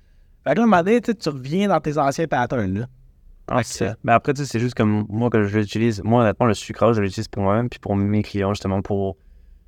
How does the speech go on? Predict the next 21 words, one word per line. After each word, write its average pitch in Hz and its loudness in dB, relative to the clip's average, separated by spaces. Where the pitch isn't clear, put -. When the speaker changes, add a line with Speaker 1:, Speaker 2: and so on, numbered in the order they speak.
Speaker 2:
comme 202 0
parfois, - 2
juste 117 -2
se - 0
réconforter 101 -4
aussi 104 -2
un 101 0
petit - -10
peu, 110 0
ou 127 0
juste 107 -4
aider, 110 2
justement, 110 0
à 101 2
passer 98 -4
une 101 0
transition. 104 0
Je - -8
suis - -16
comme, 98 -2
exemple, 107 -2